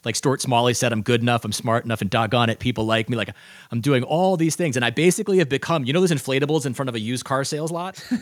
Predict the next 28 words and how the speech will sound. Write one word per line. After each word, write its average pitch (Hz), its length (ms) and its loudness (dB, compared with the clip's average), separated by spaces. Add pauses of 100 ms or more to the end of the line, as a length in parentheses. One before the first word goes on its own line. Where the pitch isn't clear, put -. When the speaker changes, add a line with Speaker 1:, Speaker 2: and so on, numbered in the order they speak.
(280)
Speaker 1:
The 135 80 -2
things 156 160 2
with 160 80 0
their 151 100 2
arms 139 300 2
up 160 100 -2
in 165 80 -2
the 151 120 2
air, 156 100 4
they're 139 100 0
just 117 140 -8
waving. 135 260 2
I'm 151 80 -4
like, 156 120 -4
"Yay, 277 760 -4
everything 247 380 -2
is 240 100 -6
wonderful." 214 720 -2
It's 160 100 -6
like 156 120 -6
the 151 80 -2
old 156 180 2
Lego, 139 400 4
you 139 100 2
know, 113 220 2
"Everything 185 460 -4
is 180 120 -2
awesome." 175 440 -4